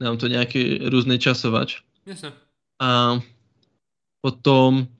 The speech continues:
Speaker 1: jak tady máme i napsané, že studená sprcha není hygien-, eh, hygiena,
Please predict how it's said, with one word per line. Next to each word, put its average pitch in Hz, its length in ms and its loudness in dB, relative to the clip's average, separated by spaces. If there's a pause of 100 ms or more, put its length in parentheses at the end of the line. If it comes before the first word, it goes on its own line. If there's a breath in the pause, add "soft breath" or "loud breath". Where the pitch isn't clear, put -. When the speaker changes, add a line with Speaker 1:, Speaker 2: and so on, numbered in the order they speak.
(380 loud breath)
Speaker 1:
jak 135 320 2
tady 139 160 2
máme 135 280 4
i 131 40 2
napsané, 131 520 0
že 131 120 -2
studená 135 400 0
sprcha 131 340 -4
není 135 260 0
hygien-, 127 500 0 (160)
eh, 131 180 0
hygiena, 127 720 0